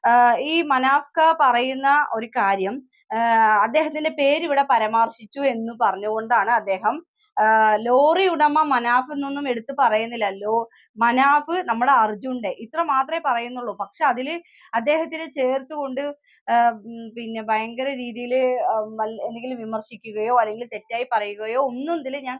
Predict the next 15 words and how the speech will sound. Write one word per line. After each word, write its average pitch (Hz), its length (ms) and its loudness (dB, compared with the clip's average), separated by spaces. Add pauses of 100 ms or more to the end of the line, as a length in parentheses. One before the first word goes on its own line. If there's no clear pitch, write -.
കണ്ടില്ല. 214 440 -6 (400)
പക്ഷെ 226 220 -4
അദ്ദേഹം, 311 540 0 (140)
ആ, 226 400 -4
എന്നിട്ട് 285 640 -8 (240)
അദ്ദേഹം 269 400 -4
റിയാക്ഷൻ 277 500 -2
ചെയ്യുകയാണ്. 226 360 -4
അതായത് 220 420 -2
ലോറി 233 320 -2
ഉടമ 233 360 0 (380)
മനാഫ് 240 400 0
എന്ന് 254 180 0
പറയുന്ന 220 360 2
ഞാനൊക്കെ, 247 720 0